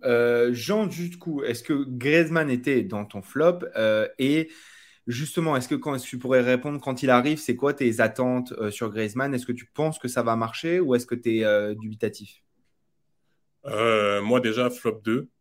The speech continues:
Speaker 2: euh, un peu comme vous, euh, de manière générale. Maintenant, euh,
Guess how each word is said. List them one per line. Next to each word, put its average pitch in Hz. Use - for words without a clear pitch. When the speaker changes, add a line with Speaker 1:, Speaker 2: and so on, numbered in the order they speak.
Speaker 2:
euh, 92
un 92
peu 101
comme 98
vous, 104
euh, 95
de 92
manière 95
générale. 98
Maintenant, 131
euh, 98